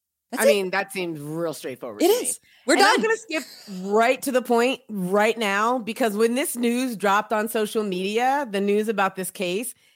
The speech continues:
Speaker 2: it seemed like a lot of folks were confused about what this ruling actually does.
Speaker 1: Yeah.
Speaker 2: The big question on everyone's mind is this.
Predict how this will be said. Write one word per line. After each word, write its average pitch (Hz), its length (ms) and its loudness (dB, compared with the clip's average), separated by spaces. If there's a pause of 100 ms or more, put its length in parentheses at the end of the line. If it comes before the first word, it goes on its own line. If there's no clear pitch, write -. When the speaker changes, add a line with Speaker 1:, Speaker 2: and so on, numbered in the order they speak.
(100)
Speaker 2:
it 233 160 -2
seemed 370 260 -4
like 349 180 -2
a 226 60 2
lot 196 420 2
of 220 120 -4
folks 196 340 -2
were 202 100 -2
confused 196 760 -6
about 175 420 -4
what 180 200 -4
this 175 200 -8
ruling 160 400 -6
actually 131 500 -10
does. 107 360 -14
Speaker 1:
Yeah. 117 200 -10 (360)
Speaker 2:
The 214 80 -4
big 302 300 -6
question 320 380 -2
on 233 100 0
everyone's 196 420 -2
mind 170 420 -2
is 147 240 -8 (120)
this. - 440 -14